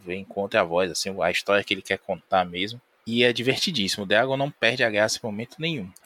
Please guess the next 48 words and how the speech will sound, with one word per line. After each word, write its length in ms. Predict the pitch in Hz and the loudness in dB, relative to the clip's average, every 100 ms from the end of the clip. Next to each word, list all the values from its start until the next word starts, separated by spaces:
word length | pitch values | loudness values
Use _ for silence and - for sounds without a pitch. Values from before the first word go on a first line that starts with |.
| _ | _
Eu, 840 | 101 110 127 135 135 127 117 107 - _ - | 0 2 4 4 2 2 0 -2 -8 _ -6
eu 120 | 107 | -4
ri 200 | - 147 | 0 0
demais 400 | 175 147 131 147 | 2 4 4 2
porque 260 | - - | -4 0
ele 180 | 143 139 _ - | 2 0 _ -8
diz, 320 | 123 120 - | -2 0 2
ah, 260 | 104 101 | 4 4
o 160 | 98 104 | 2 -2
governo 320 | 104 104 117 | -2 2 4
americano 360 | 113 110 - 113 | 4 2 2 0
decide 320 | 104 123 127 | 2 0 0
colocar 360 | 120 101 - 120 | 2 2 4 2
uma, 260 | 120 98 95 | 2 -2 -4
uma 280 | 80 92 95 | -10 -10 -4
nova 220 | 98 127 | 2 4
equipe 280 | 120 - 117 | 2 0 -4
do 120 | - 117 | 0 2
Young 220 | 113 107 | 2 -2
Blood 480 | 110 104 147 160 - _ _ | -6 -4 -4 -6 -14 _ _
e 440 | 165 208 247 277 285 | 2 4 2 4 4
ele 160 | 226 | 6
mete 220 | 180 185 | 6 4
só 140 | - 202 | 4 2
os 100 | - | 4
personagens 600 | 214 - 185 180 214 247 | 2 4 6 6 4 2
dele 520 | 139 147 190 131 127 - | 4 6 6 4 0 2
<laughs> 60 | |
e 100 | 208 | 2
foda-se, 540 | - - 151 170 139 120 | 2 4 6 6 2 0
fica 240 | 139 156 | 0 0
com 140 | - | 2
o 40 | 175 | 0
nome 380 | 135 131 165 175 | 2 2 2 0
e 20 | |
quase 420 | - 165 185 202 185 - | 4 4 4 0 -6 0
fa-, 300 | 170 156 139 | 4 6 6
diz 180 | 135 | 4
assim: 440 | 151 131 - 123 117 | 4 4 2 0 2
ah 160 | 190 220 | 6 6
não, 260 | 233 139 | 6 2
tem 160 | 92 117 | 0 0
um 60 | 123 | 2
personagem 380 | 127 - 120 | 2 2 2
que 40 | - | 4
fala 120 | 160 | 2
assim: 160 | 151 180 | 4 4
ah, 140 | 160 | 4